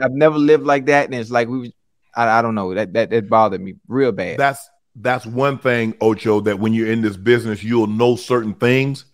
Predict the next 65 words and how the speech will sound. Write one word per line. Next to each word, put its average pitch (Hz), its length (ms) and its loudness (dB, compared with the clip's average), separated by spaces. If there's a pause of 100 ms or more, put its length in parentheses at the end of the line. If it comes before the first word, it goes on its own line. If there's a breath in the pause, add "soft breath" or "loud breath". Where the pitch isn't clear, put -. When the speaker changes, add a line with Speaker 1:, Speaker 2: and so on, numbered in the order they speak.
(140 soft breath)
Speaker 1:
Mm-hmm. 117 180 0
Speaker 2:
that 104 180 0
you 120 80 -4
just 110 280 -2
take 117 260 0
to 120 140 0
your 98 120 -2
grave 95 480 0 (240)
'cause 113 160 -4
Speaker 1:
Yeah. 104 80 2
Speaker 2:
everything 117 420 0
is 104 100 -4
not 110 300 -2
open, 110 400 -2
is 107 160 -4
not 113 380 -2
for 101 240 -2 (420 soft breath)
public 127 340 -2
consumption 113 720 -4 (220 loud breath)
Speaker 1:
Yes, 123 100 4
Speaker 2:
or 117 120 6
Speaker 1:
sir. 110 60 -8
Speaker 2:
just 127 180 -4
because 123 360 0
you're 123 160 0
on 113 140 -2
a, 104 160 -6
a, 107 240 0
a, 98 300 0
a 90 40 -10
show 123 480 2 (180 loud breath)
to 120 60 -8
try 120 280 0
to 101 80 -8
share 120 260 0
that. 95 240 -6 (220)
There 160 100 2
are 151 60 4
a - 20 -4
lot 143 160 4
of 110 80 -4
Speaker 1:
Mm-hmm. 117 60 -8
Speaker 2:
things 107 160 -8
I 98 80 -8
know 95 260 -10 (440)
about 117 180 0
Speaker 1:
Mm-hmm. 104 100 -10
Speaker 2:
different 131 240 -4
players, 127 240 0
about 113 200 -2
different 127 260 0
teams, 127 200 -4
but 110 100 -4
what 120 140 -4
happened 127 320 -2
in 123 60 -6
the 120 80 -6
locker 127 300 0
room, 123 260 -4
what 127 180 0
was 113 120 -4
Speaker 1:
Mm-hmm. 113 100 -4
Speaker 2:
said 123 220 2
and 110 100 -4
what. 165 160 2